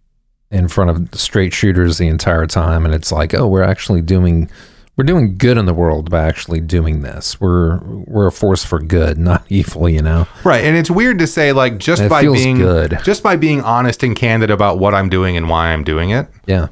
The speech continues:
Speaker 2: that that can be some sort of a force for good in the world.
Speaker 1: Yeah.
Speaker 2: Uh, 'cause it would seem like that's the, what your baseline ought to be.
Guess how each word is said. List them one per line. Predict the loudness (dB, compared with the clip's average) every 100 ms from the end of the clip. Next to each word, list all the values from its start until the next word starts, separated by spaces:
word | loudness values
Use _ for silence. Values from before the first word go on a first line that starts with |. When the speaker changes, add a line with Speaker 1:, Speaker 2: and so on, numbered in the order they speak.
| -4
Speaker 2:
that | -2
that | 0 0 -2 -4 -14 -16 -14
can | -4 -2 0
be | 0 -2 -2
some | -2 -2
sort | 0 0
of |
a | 0
force | 0 -2 -2
for | -2
good | -2 0
in | 0
the |
world. | 0 0 -2 -6 -16 -16 -6
Speaker 1:
Yeah. | -4 -4
Speaker 2:
Uh, | 0 2 2 0
'cause | -2 -2
it | -2
would | -4 -4
seem | -2 0
like | 0 0
that's | -2 -2 -4
the, | -6
what | -2 -2
your | -2
baseline | -2 -4 -2 -2
ought | 0
to | 0
be. | 0 -2